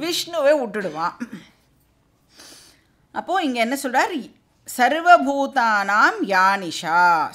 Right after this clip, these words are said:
சர்வபூத அப்படின்னா இந்த இடத்துல எல்லா அஞ்ஞானிகளும், or எல்லா அஞ்ஞானிகளுக்கும் யானிஷா. யானா இந்த இடத்துல வந்து அத்வைத்தம்.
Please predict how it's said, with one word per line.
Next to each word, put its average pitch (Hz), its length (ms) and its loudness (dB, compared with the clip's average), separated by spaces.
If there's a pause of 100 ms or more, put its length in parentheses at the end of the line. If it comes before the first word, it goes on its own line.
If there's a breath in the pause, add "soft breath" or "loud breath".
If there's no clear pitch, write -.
சர்வபூத 214 760 -4
அப்படின்னா 190 420 -2
இந்த 277 220 -4
இடத்துல 233 160 -10
எல்லா 202 560 0 (100)
அஞ்ஞானிகளும், 175 1000 -8 (800)
or 185 380 -6
எல்லா 208 500 -2
அஞ்ஞானிகளுக்கும் 185 1400 -4 (640 soft breath)
யானிஷா. 185 1080 -2 (1600 soft breath)
யானா 254 340 4
இந்த 262 220 2
இடத்துல 226 120 -8
வந்து 220 220 -2
அத்வைத்தம். 175 1000 -6